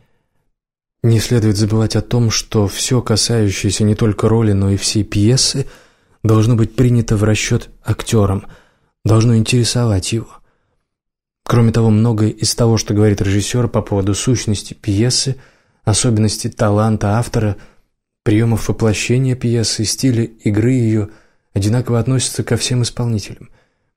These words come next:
Нельзя же повторять одно и то же каждому в отдельности.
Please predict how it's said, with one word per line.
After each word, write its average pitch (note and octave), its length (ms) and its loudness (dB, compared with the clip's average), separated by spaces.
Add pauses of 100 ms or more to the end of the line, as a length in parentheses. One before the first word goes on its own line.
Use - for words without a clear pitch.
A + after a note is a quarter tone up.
(320)
Нельзя A2 300 2
же A2 100 -2
повторять - 440 -2
одно B2+ 260 0
и B2+ 120 -4
то C3 260 0
же A2+ 120 0
каждому A2+ 540 0
в G#2+ 60 0
отдельности. G#2 680 -2